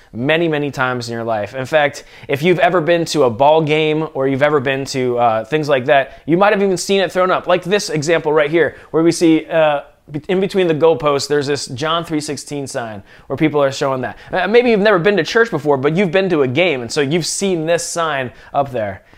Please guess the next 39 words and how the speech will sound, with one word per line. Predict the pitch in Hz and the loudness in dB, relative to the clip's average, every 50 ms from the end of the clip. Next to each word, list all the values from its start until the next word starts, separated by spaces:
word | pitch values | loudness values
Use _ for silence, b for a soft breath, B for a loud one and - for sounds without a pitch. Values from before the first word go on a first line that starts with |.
| b b b b b b - | b b b b b b 0
Or | 185 202 | 0 2
maybe | 226 240 254 277 269 | 4 2 2 2 2
you | 247 233 220 | 2 4 4
looked | 208 196 180 160 - 156 139 | 4 4 2 0 -4 -8 -6
dreamily | 127 151 170 185 196 202 196 196 185 180 170 | 0 2 2 2 2 2 2 2 2 2 2
into | 156 170 180 - 160 | 0 -2 -4 -4 -2
the | 139 139 135 | -2 -2 0
eyes | 127 131 135 139 139 135 | 0 0 0 0 -2 -4
of | 127 120 | -8 -10
Tim | - - 147 139 135 | -6 -6 -6 -6 -6
Tebow | - 151 139 135 131 131 127 123 120 | -4 -2 -2 0 2 2 2 0 -2
and | 131 131 | -6 -6
you've | 131 131 127 - | -6 -6 -8 -8
seen | - - 147 139 139 131 120 | -8 -6 -4 -4 -4 -4 -4
John | 110 127 131 139 143 143 139 | -4 -4 -4 -4 -4 -6 -6
three | 147 147 139 | -4 -4 -4
sixteen | 135 - 135 127 - - - 139 131 127 127 120 117 B B B B B | -4 -4 -6 -8 -8 -8 -8 -8 -6 -6 -6 -8 -8 B B B B B
written | 120 135 151 151 143 139 | -2 0 0 0 0 -2
underneath | 139 135 131 131 127 131 127 117 | -4 -2 -2 -2 -2 -4 -4 -4
his | 135 127 120 120 | -4 -6 -4 -2
eyes, | 127 120 117 113 113 | 0 0 0 -2 -4
and | 110 110 | -6 -10
so | - - 127 | -8 -4 -4
you've | 123 123 131 151 151 156 143 127 | -2 0 0 2 2 0 0 -2
known | 135 135 139 143 143 139 135 | -4 -4 -4 -2 -2 -2 -4
what | 127 123 | -2 0
that | 139 131 123 113 | 0 -2 -2 -2
verse | 123 127 123 120 - | -4 -4 -4 -4 -6
is, | 127 127 | -4 0
or | 147 156 | 2 2
at | 160 160 | 4 4
least | 160 170 180 175 170 - - | 4 2 2 2 0 -2 -4
seen | - - - 165 170 170 160 156 143 127 | -6 -4 -4 -2 -2 0 0 -2 -2 -2
the, | 123 123 120 117 113 B B B B | -2 0 0 -2 -4 B B B B
uh, | 127 123 123 | -2 -2 -2
description | 120 117 - - 151 143 135 - 127 123 | -2 -4 -4 -2 -2 -2 -2 -2 -6 -6
of | 120 117 | -4 -2
that | 117 113 107 | -4 -4 -4
verse. | 104 110 104 98 92 - - | -6 -6 -6 -6 -8 -10 -14